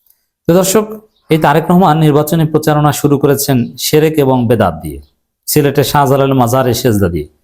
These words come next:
এটা হারাম। এরপরে সিলেটে যে সমাবেশ করেছেন, লোক হয়নি, এটা নিয়ে বিএনপি এক প্রকার লজ্জায় পড়েছে যে লোক নাই কেন, ছবি টবি ঠিক মতো তুলতে পারে নাই। আহ,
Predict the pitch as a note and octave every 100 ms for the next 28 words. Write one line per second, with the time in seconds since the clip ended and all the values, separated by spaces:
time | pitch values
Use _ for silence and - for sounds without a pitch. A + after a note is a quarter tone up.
0 | _ - A#2 A2 F#2+ D2+ C#2+ _ _ _
1 | _ _ _ _ _ _ _ _ F#3+ F3+
2 | G3+ G3+ A#3 - _ _ _ _ _ _
3 | _ - E3+ F3 E3 E3+ E3+ E3 D#3 D#3
4 | D#3+ D#3 D#3 E3+ D3+ D#3 C3 G2+ D2+ -
5 | _ - _ _ C#3 D#3 D#3+ D3 C#3+ C#3
6 | D3 - C#3 C#3 C3 C3 A2+ D3 B2 C3
7 | - A#2+ B2 C#3 - A2 F2+ D2+ - _
8 | _ _ _ _ _ _ _ _ _ -
9 | E3 E3+ D#3+ E3 D#3+ D3+ D#3+ D#3 D#3 C#3+
10 | C#3+ C#3 C3 C3+ G3+ _ _ _ _ _
11 | _ _ _ _ _ _ _ _ _ _
12 | - G#2 G2